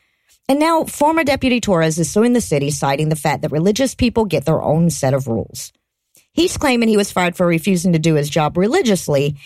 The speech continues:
and in the lawsuit, he also claims that his former employer sent negative referrals to other police departments that he applied to, which probably said something like he had to fire him because he's afraid of women, which admittedly is pretty fucking negative. Pretty sure the truth can't be defamation, though.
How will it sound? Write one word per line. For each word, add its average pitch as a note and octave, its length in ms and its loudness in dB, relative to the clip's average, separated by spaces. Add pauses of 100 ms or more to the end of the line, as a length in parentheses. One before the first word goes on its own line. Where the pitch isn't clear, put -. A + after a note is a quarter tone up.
(140)
and A3+ 160 2
in B3+ 80 0
the B3+ 100 0
lawsuit, B3+ 540 0
he F#3 160 0
also A#3+ 320 0
claims F#3 280 -2
that F3+ 60 0
his F#3+ 160 0
former G3 360 0
employer E3 580 2
sent E3 260 -2
negative A3+ 380 0
referrals E3+ 500 0
to - 140 -8
other F3+ 160 2
police E3+ 300 -2
departments C3+ 500 -4
that - 220 -2 (100)
he D#3 180 -2
applied C4 400 0
to, - 160 -8 (440)
which D#4 260 -2 (100)
probably D#4 380 0
said C#4 200 0
something C4 300 -2
like B3 180 0
he A#3 140 0
had A3 140 0
to A3 60 -6
fire B3 280 0
him A#3 160 0
because G#3 300 -2
he's G#3 160 0
afraid G3+ 340 0
of E3+ 120 -2
women, E3+ 400 0 (240)
which G#3+ 220 0
admittedly G#3+ 680 2
is A3+ 100 -2
pretty C#4+ 220 -2
fucking C#4+ 280 -2
negative. G3 400 -2 (440)
Pretty G#4+ 220 2
sure E4+ 200 0
the C4 120 -2
truth - 600 -2
can't G3+ 240 0
be F3+ 80 0
defamation, C#3 640 -2
though. A1 220 -12